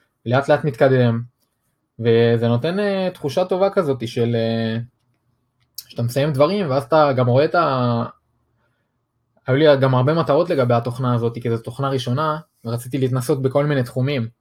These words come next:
אז עכשיו באמת, אחרי שסיימתי את ה-, את החלק הבסיסי, וככה להתעסק עם ה-framework שאני עובד עליו, עם הסביבת עבודה, של C Sharp ו-W P F,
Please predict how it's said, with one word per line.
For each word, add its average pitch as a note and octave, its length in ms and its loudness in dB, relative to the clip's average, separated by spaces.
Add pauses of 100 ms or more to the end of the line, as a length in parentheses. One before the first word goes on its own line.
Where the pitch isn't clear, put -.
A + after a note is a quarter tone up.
(1000)
אז A2+ 60 -8
עכשיו D3 300 0
באמת, D3+ 520 -2
אחרי - 140 -6
שסיימתי D3 400 -4
את C3 80 -4
ה-, A#2+ 360 2 (160)
את - 60 -16
החלק C#3+ 280 0
הבסיסי, B2+ 540 -2 (1200)
וככה C#3 220 -4
להתעסק C3 400 -2
עם C#3+ 140 -2
ה-framework B2 880 0
שאני B2 180 -4
עובד D3 180 -2
עליו, C3+ 220 0
עם A#2 80 -2
הסביבת A#2 380 -2
עבודה, C#3+ 460 0 (760)
של - 160 -12
C D3+ 320 -8
Sharp D3 280 0
ו-W B2 580 0
P - 20 -4
F, F#3+ 260 0